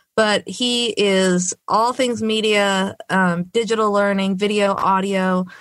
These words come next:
He's gonna be making sure all the content we deliver is polished and up to snuff as far as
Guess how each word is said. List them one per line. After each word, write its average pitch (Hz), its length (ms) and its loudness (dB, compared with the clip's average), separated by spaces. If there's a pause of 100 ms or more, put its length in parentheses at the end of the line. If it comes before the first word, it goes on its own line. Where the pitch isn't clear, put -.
(140)
He's 240 160 -2
gonna 240 160 0
be 220 80 0
making 208 300 0
sure 190 200 0
all 190 160 2
the 202 100 -4
content 196 460 -2
we 180 120 0
deliver 233 520 0
is 170 340 -2 (120)
polished 240 680 -2
and 165 440 -2 (360)
up 190 180 0
to - 120 -6
snuff 233 460 0
as 180 160 -4
far 180 280 0
as 165 440 -2